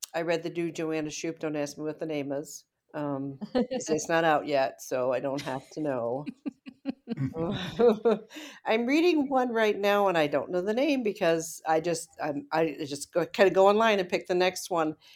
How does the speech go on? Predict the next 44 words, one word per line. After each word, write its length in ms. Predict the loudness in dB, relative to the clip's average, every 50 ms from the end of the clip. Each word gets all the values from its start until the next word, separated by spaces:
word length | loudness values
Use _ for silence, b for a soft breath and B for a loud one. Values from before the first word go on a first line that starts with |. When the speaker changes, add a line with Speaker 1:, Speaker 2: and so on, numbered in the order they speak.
| b b b
Speaker 1:
and 140 | 0 4
I 100 | 4 4
don't 180 | 6 4 4 4
even 200 | 2 2 2 2
know 120 | 2 2 2
who 140 | 2 2 2
it's 120 | 2 0
by, 300 | 0 2 4 4 6 4 4
but 180 | 4 2 4
it's, 340 | 4 4 2 0 -4 -8 -6 -4
um, 580 | -2 0 2 2 2 2 2 0 -4 -4 -6 -10 _ _ _ _
she 180 | -12 -10 -8 -8
swears 380 | -6 -4 -2 0 0 2 4 4
off 220 | 4 4 4 0
men's 400 | -4 -2 -2 -2 -2 -4 -6 -6
and 200 | -6 -6 -8 -8
gets 200 | -8 -8 -8 -6
a 60 | -8 -10
puppy. 440 | -4 -4 -6 -6 -6 -14 -16 -16 _ _ _
Swears 460 | -16 -14 -12 -8 -6 -6 -6 -6 -8
off 200 | -10 -12 -12 -12
men 200 | -10 -10 -8 -8
and 80 | -8 -8
gets 220 | -10 -10 -12 -12
a 40 | -16
puppy, 440 | -12 -10 -10 -10 -10 -10 -12 -12 -14 B B B B B B
and 120 | 0 2
it's 160 | 2 2 2 4
really 260 | 4 4 4 2 0
a 60 | -2
cute 280 | -6 -6 -6 -6 -6 -2
Speaker 3:
Mm. 20 |
Speaker 1:
little 360 | -2 -2 -2 -2 -4 -6 -10 _
premise 360 | -4 -2 -2 -2 -2 -4 -8 -8
to 140 | -6 -6
the 100 | -6 -6
book, 300 | -4 -2 -2 -2 -2 -4 -6
and 80 | -6 -4
I'm 120 | -4 -4
almost 300 | -6 -6 -6 -8 -8 -6
done 120 | -8 -8 -8
with 140 | -8 -10 -12
it. 120 | -14 -10
But 200 | -10 -10 -10 -10